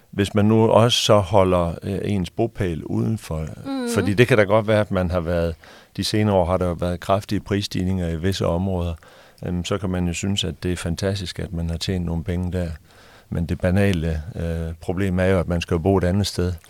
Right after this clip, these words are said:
Speaker 1: og dermed ud og købe noget, der også er stedet. Så, så det, det her med, at man i sin bopæl tænker på, at jamen, afkast, øh, jamen, det er, at man er glad for at gå ind og, øh, ind i, ind på,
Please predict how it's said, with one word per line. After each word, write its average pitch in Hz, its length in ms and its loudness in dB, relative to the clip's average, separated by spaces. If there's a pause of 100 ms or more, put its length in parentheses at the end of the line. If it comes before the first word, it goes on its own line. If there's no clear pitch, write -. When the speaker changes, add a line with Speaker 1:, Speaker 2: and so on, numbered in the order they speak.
(300)
Speaker 1:
og 87 140 2
dermed 92 220 4
ud 95 120 4
og 95 80 4
købe 110 280 4
noget, 95 440 2
der 85 120 0
også 92 460 6
er 98 40 4
stedet. 85 380 -2 (360)
Så, - 240 0 (220)
så - 180 0
det, 104 360 -4
det 110 140 0
her 98 140 2
med, 98 240 2
at 85 160 0
man 82 340 -4
i 80 140 -8
sin 78 400 -8 (460)
bopæl 78 520 4
tænker 85 340 -2
på, 80 200 -10
at 78 140 -8
jamen, 71 240 -8
afkast, - 640 -6 (680)
øh, 76 60 -6 (360)
jamen, 78 260 -10 (960)
det 82 80 -2
er, 80 40 0
at 80 60 -6
man 78 140 -6
er 85 60 -6
glad 82 240 0 (320)
for 78 320 2
at 78 120 -6
gå 87 120 -2
ind 85 180 -2
og, 80 240 -4
øh, 78 500 -4
ind 82 140 -4
i, 80 200 -6
ind 82 360 -6
på, 80 160 -4